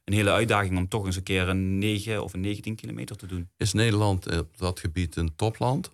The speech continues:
Speaker 2: Of lopen we ergens achteraan? Is het, eh, gezien de populariteit, lopen wij goed mee in
Speaker 1: De
Speaker 2: de
Speaker 1: populariteit, eh, liggen we ergens in het midden. Qua e-,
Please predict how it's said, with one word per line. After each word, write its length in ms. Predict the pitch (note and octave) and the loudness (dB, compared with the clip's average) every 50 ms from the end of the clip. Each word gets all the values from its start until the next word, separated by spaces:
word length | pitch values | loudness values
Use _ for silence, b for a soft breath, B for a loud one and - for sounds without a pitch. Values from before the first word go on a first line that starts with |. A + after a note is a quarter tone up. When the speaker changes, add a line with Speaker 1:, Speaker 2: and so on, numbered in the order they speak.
| _ - | _ -10
Speaker 2:
Of 200 | - - - - | -8 -8 -6 -2
lopen 260 | - F#2 F#2 F2 F2+ | 0 0 2 2 2
we 60 | F2 | 2
ergens 300 | F2+ F2+ F2+ F#2 F#2 - | 4 4 4 2 2 0
achteraan? 440 | - - E2 - - E2+ F2 D#2 D#2+ | 0 -2 -2 0 2 2 4 4 4
Is 100 | D#2+ E2 | 4 2
het, 140 | E2 D#2+ - | 2 2 0
eh, 60 | F2 E2 B B B B B B B B B | 0 0 B B B B B B B B B
gezien 320 | B - E2+ D#2 F#2+ F#2+ | B 0 2 4 6 6
de 80 | F#2 F2 | 4 4
populariteit, 840 | D#2+ - F2+ D#2+ - F2 E2 D#2+ D#2 D2+ G2 G2+ F#2+ F2+ - - - | 4 2 0 2 4 2 4 4 2 2 2 4 4 4 2 0 0
lopen 340 | - E2+ E2+ F#2 F2+ - E2+ | 0 2 4 4 4 4 4
wij 140 | E2 D#2 D#2+ | 4 4 4
goed 180 | D#2 D#2 F2+ D#2+ | 4 2 2 4
mee 320 | D#2+ F2 F#2+ G#2+ A#2+ A#2 | 4 6 6 6 4 4
in 100 | - G#2+ | 4 4
Speaker 1:
De 80 | G2+ G#2 | 6 6
Speaker 2:
de 60 | G#2 | 6
Speaker 1:
populariteit, 840 | A#2+ - G#2 B2+ A#2+ A#2+ A#2+ A#2 A2 G#2+ - C#3+ C#3 C#3+ C#3+ C#3+ - | 4 4 4 2 4 4 2 2 0 0 0 0 0 0 0 -2 -2
eh, 320 | - B2 A#2+ A#2 A#2 A#2 A2+ A#2 A#2+ - _ _ - | -2 0 2 2 2 0 0 -2 -4 -10 _ _ -14
liggen 220 | - G2+ G2+ G#2+ G2+ | -6 -2 -2 0 2
we 60 | G#2 | 2
ergens 180 | G2 G#2 G2 | 2 2 2
in 60 | G2+ G2+ | 2 2
het 80 | F#2+ G#2+ | 2 2
midden. 220 | B2 C3+ C#3 B2+ | 2 2 2 0
Qua 300 | - A2 G2+ G2 G2 - - | 2 2 4 4 4 2 0
e-, 80 | - | -4